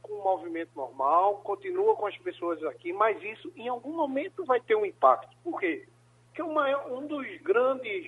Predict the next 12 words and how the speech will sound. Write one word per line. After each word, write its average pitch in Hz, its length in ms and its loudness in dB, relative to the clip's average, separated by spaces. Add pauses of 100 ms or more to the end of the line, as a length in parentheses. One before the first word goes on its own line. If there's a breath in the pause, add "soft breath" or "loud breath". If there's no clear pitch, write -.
viés 170 520 6
de 170 80 -8
compra 196 600 4
aqui 165 240 -6
no 165 120 -8
ceasa 170 360 6
são 156 180 6
os 151 80 2
restaurantes, 196 800 2 (720 soft breath)
são 156 200 2
os 143 80 -4
hotéis. 185 640 4